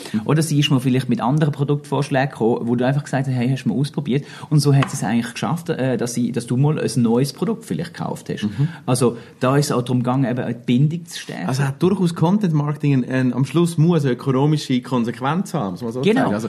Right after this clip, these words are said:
Speaker 2: Und
Speaker 1: du
Speaker 2: du musst
Speaker 1: kannst
Speaker 2: es
Speaker 1: Geld verdienen mit dem.
Speaker 2: Du musst es mal sagen, das, was, was Tante Emma dann gemacht hat, oder? Sie, du bist gern zu ihr gegangen.
Speaker 1: Mhm.
Speaker 2: Also weißt du, du hast ihren Laden wahrgenommen, du hast sie als Persönlichkeit mögen schätzen
Speaker 1: Mhm.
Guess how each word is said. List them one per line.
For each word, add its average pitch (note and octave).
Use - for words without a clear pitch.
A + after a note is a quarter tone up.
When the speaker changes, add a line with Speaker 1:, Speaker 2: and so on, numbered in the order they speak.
Speaker 2:
Und D#3+
Speaker 1:
du F#3+
Speaker 2:
du -
musst G3+
Speaker 1:
kannst -
Speaker 2:
es F2
Speaker 1:
Geld F3+
verdienen G#3
mit G#3+
dem. A3
Speaker 2:
Du E3
musst F3
es F3
mal F3
sagen, E3
das, E3+
was, F3+
was D3+
Tante D#3
Emma G#3
dann G#3
gemacht -
hat, A3+
oder? F3
Sie, -
du A3
bist -
gern E3+
zu A3
ihr A3
gegangen. A3
Speaker 1:
Mhm. E3
Speaker 2:
Also C3+
weißt G3
du, F3+
du D3
hast C#3
ihren B2
Laden E3+
wahrgenommen, E3
du C3+
hast A#2+
sie -
als B2+
Persönlichkeit D3
mögen C#3+
schätzen B2
Speaker 1:
Mhm. D3+